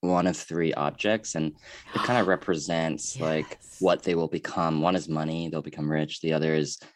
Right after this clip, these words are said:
Speaker 1: maybe, like, a pen or a crayon, and they'll be, like, creative or a writer. And, and of course, I picked the pen. So it was a box of crayons, actually. That was, I forgot what the second one was, but, uh, that was, it was that birthday at least. So it, it's, it's actually a one year.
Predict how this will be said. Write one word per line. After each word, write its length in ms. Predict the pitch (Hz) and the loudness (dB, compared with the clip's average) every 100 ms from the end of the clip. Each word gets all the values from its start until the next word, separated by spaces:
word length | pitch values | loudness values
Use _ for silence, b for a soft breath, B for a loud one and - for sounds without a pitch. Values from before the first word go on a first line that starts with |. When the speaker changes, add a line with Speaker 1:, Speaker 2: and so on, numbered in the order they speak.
| B | B
Speaker 1:
maybe, 200 | 80 76 | -4 0
like, 200 | 76 73 | 0 0
a 60 | 78 | -6
pen 500 | - 82 78 78 76 | -4 0 2 2 0
or 120 | 73 | -2
a 40 | 73 | -4
crayon, 480 | - - 73 73 73 | -6 -6 -4 -2 -2
and 160 | 73 | -2
they'll 100 | 71 | -4
be, 140 | 69 69 | -4 -4
like, 180 | 69 | -4
creative 440 | - 78 73 73 67 | -6 -2 0 0 -2
or 100 | 65 | -2
a 40 | |
writer. 380 | 64 71 69 71 | 0 0 0 2
And, 180 | 73 73 B B B | 0 -4 B B B
and 60 | |
of 100 | 92 | -4
course, 200 | - 80 | 0 -2
I 80 | 71 | -2
picked 240 | - 80 - | -4 -6 -8
the 80 | |
pen. 340 | 73 73 69 67 | -10 -6 -6 -6
So 240 | - 71 - b - | -8 -10 -14 b -2
it 100 | 95 | 4
was 140 | 92 | 4
a 120 | 85 78 | 4 4
box 240 | 92 - | 2 2
of 80 | 90 | -2
crayons, 400 | 92 76 71 67 | 0 0 -2 -6
actually. 480 | 65 - 71 71 - | -10 -12 -10 -10 -8
That 140 | 69 | -8
was, 240 | 69 - - _ _ _ - | -10 -12 -20 _ _ _ -4
I 80 | 104 | 0
forgot 240 | 127 131 | 4 6
what 100 | 110 | 6
the 80 | - | 2
second 300 | - 82 78 | -2 0 2
one 220 | 78 73 73 | 2 2 -2
was, 260 | 73 73 - | -4 -8 -4
but, 220 | 76 - _ - | -4 -4 _ -4
uh, 100 | 92 | -2
that 180 | 85 98 | 2 4
was, 160 | 95 - - | 2 -2 -4
it 80 | - | 2
was 140 | 104 82 | 2 4
that 180 | 78 | 0
birthday 320 | - 64 - 73 | 0 -8 -6 -6
at 160 | 69 | -4
least. 260 | 71 - - | -6 -8 -2
So 120 | 90 | 4
it, 140 | 90 104 | 6 6
it's, 240 | 107 - | 4 4
it's 140 | 107 | 2
actually 200 | 110 95 | 2 2
a 60 | 80 | 4
one 240 | 78 76 | 4 2
year. 240 | 71 69 | -2 -6